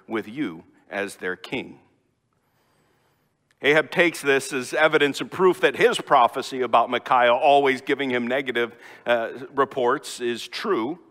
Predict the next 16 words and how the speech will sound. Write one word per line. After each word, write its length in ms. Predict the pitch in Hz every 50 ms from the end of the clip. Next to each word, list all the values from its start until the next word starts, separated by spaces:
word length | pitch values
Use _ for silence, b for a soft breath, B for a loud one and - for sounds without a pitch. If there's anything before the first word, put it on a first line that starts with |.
| b b b b b b b b b b b
but 120 | - 170 175
Micaiah 380 | 180 - - 190 190 202 190
is 100 | 175 -
not 300 | 180 175 160 165 156 139
done. 320 | 135 143 123 87 80 82 - _ _ _ _ _ _ _ _ _ _ _ _ _ _ _ _ _ _ -
And 80 | 143 151
he 60 | -
continues 500 | - 180 - - 233 254 233 220 185 147
in 100 | 185 170
verses 380 | 165 180 185 - 175 156 127
nineteen 500 | 143 151 170 214 196 - - 196 185 175
through 140 | 156 - 151
twenty-three, 800 | 139 - - 160 151 143 143 135 135 - - 139 120 101 92 95 95 B B B B
describing 680 | - 147 - - - - 185 214 233 240 202 233 214 190
a 60 | 180 -
scene 600 | - - - 214 180 151 131 117 101 101 110